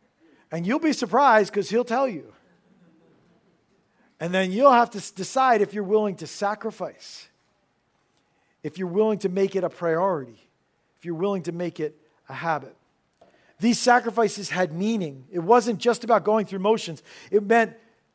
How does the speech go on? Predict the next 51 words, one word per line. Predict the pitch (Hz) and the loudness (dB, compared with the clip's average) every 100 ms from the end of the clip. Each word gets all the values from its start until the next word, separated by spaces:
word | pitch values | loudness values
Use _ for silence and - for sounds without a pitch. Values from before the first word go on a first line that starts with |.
| _ | _
"I | 202 247 277 | 6 8 8
recognize, | 262 262 254 226 214 202 185 | 6 4 2 0 2 2 4
I | 226 | 4
believe, | 247 247 220 269 262 208 | 4 0 0 2 4 4
I, | 208 | 4
I | 208 214 | 4 2
am | 226 180 - _ 139 | 2 -4 -12 _ -2
representing | 170 233 240 170 247 247 233 | 2 2 0 0 0 0 -2
that | 208 208 | -2 0
God | 226 240 262 | 4 6 6
is | 254 180 | 4 -2
the | 220 | -8
giver | 151 247 226 | -2 -2 2
of | 226 220 | 0 2
all | 214 214 | 2 2
that | 214 | 2
I | 208 175 | 2 0
have. | 196 190 156 - - | 0 0 0 -8 -8
So | - 220 | 0 4
I | 202 | 4
freely | - - 254 294 294 | 0 -6 -2 0 0
give | 220 247 180 | 0 -2 2
back | 233 226 | 0 0
to | 214 | -4
him | 202 214 | -4 -2
whatever | 175 180 208 214 | 0 0 0 -2
he | 220 196 | 0 0
asks | 196 - - | 0 -4 -12
for." | - 135 - - - _ | -8 -8 -10 -18 -20 _
Even, | 233 320 330 247 240 | 6 8 8 6 2
<laughs> | - - | -8 -12
think | 170 - 214 | -12 -12 -8
about | 175 156 | -6 -4
this, | 147 - _ _ _ _ _ _ - | -8 -10 _ _ _ _ _ _ 4
they | 214 | 6
were | 240 285 349 | 6 4 8
not | 330 240 - _ _ _ _ _ _ _ - | 8 6 2 _ _ _ _ _ _ _ 2
going | 233 269 | 4 4
to | 202 | 2
the | 208 | -6
temple | - 233 226 202 | 0 2 2 -2
saying, | 208 190 | 0 0
"Now, | 185 185 | 0 0
what | 185 233 | 2 0
are | |
you | 233 | 0
gonna | 220 180 | 0 -2
do | 135 240 | -4 -6
with | 175 | -6
this | 135 135 | -10 -12
lamb?" | 127 | -14